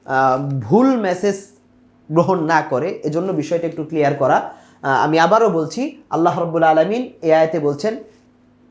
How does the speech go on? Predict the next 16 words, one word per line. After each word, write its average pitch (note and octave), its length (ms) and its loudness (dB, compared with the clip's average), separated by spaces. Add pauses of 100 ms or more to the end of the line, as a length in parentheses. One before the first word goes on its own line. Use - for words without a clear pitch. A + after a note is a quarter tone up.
(120)
"হে F#3+ 100 4
বনি F#3 220 2
ইসরাইল" E3 540 2 (200)
বা D#3+ 380 2 (140)
"হে F#3 100 -2
ইসরাইলের F3+ 680 -2
সন্তানগণ, F3+ 720 0 (400)
উযকুরু", G3 480 2
তোমরা F#3 280 0
স্মরণ G3 360 0
করো। B2 300 -4 (260)
তাহলে G#3+ 260 4
এখান A#3+ 200 2
থেকেই B3+ 240 0
বোঝা G3 260 0
যাচ্ছে G3+ 560 -2